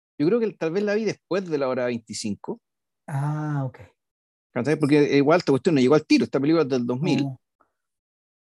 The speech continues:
Speaker 1: Eh, y, el, y, y puta, claro,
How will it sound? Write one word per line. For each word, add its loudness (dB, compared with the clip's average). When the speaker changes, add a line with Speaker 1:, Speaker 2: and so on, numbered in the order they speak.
Speaker 1:
Eh, 0
y, -2
el, -4
y, -4
y -4
puta, -2
claro, 0